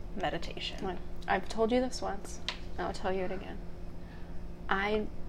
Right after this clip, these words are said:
Speaker 2: don't like challenges.
Speaker 1: <laughs>
Speaker 2: I like things that are easy.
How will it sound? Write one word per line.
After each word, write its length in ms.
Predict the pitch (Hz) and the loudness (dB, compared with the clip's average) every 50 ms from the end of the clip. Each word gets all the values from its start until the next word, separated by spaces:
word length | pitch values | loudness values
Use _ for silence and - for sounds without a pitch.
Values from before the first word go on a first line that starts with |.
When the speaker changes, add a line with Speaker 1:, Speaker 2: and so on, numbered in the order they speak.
| - - - - - - - 202 - | -4 -4 -4 -6 -4 -2 -2 0 0
Speaker 2:
don't 160 | 185 175 190 | 2 2 2
like 140 | 185 180 - | 2 0 0
challenges. 400 | - - 190 - - 190 - - - - - - - - 403 427 - 605 605 622 - - - | -2 -2 -2 -2 -2 2 2 2 4 4 2 0 12 12 12 12 12 12 12 6 10 12 12
Speaker 1:
<laughs> 720 | - - - - - 403 453 453 - - - - - - | 12 12 12 12 10 12 12 12 12 12 6 -4 10 12
Speaker 2:
I 280 | 220 208 208 233 262 277 | 12 12 12 12 12 12
like 480 | 254 226 202 202 208 202 - - - - | 10 10 10 10 8 6 4 0 0 2
things 260 | - 208 208 202 196 | 6 6 6 6 6
that 120 | - 190 180 | 6 4 4
are 120 | 180 175 - - | 4 4 4 2
easy. 500 | 190 185 180 190 208 - - - - | 2 2 2 2 2 2 0 0 0